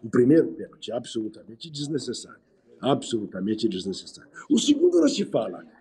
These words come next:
Como é que o Hernandez faz aquele pênalti, né? Dá uma ombrada nas costas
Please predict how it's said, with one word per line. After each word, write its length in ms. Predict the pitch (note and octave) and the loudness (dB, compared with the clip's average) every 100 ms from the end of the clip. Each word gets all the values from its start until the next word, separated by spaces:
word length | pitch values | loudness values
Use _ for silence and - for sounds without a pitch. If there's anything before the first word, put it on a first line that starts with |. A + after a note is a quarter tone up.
| - | -4
Como 120 | F3+ | -2
é 60 | |
que 80 | G3+ | 0
o 60 | A3 | 0
Hernandez 400 | D3 B2 E3 E3+ | 0 2 0 2
faz 220 | E3+ C3+ | 2 2
aquele 220 | C#3 F2+ | -2 -6
pênalti, 480 | - D#3+ C#3 - - - - - | -4 -2 -2 -4 -16 -18 -20 -8
né? 220 | G#2+ C#3 C#3 - _ G#2 G#2 | -2 -2 -2 -18 _ -14 -8
Dá 120 | G#2+ D#3 | 2 4
uma 120 | D3 | 4
ombrada 380 | A2 C3 D3+ D#3 | 2 2 2 2
nas 220 | A#2 - | -2 -6
costas 680 | A#2+ D#3 - - - - | 0 2 0 -8 -18 -20